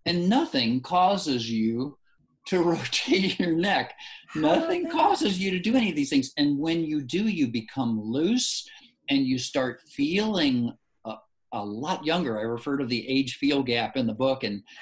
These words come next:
Speaker 1: the
Speaker 2: <laughs>
Speaker 1: joint rotations is one thing that changes how you feel about yourself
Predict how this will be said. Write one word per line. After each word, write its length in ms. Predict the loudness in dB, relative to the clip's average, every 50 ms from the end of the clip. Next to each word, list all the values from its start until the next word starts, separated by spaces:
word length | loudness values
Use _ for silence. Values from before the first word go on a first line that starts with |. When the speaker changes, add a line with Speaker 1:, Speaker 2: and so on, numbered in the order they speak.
| -18 -18 -16 -10
Speaker 1:
the 120 | -8 -8 -8
Speaker 2:
<laughs> 40 |
Speaker 1:
joint 320 | -6 -4 -2 -2 -2 -2 -4
rotations 560 | -4 -4 -2 0 -2 0 0 0 -2 0 -2
is 140 | -4 -8 -6
one 380 | -4 -2 0 0 2 0 -2 -2 -2
thing 300 | -2 -2 0 0 -2 -4
that 140 | -6 -8 -10 _
changes 960 | -12 -12 -8 -6 -4 -2 0 0 -2 -2 -4 -6 -8 -8 -8 -8 -8 -8 -8 -8 -10
how 180 | -10 -8 -8
you 220 | -4 -4 -4 -4 -4
feel 320 | -6 -6 -6 -4 -4 -4
about 240 | -2 -2 -4 -4 -6
yourself 460 | -8 -10 -8 -8 -6 -6 -6 -8 -8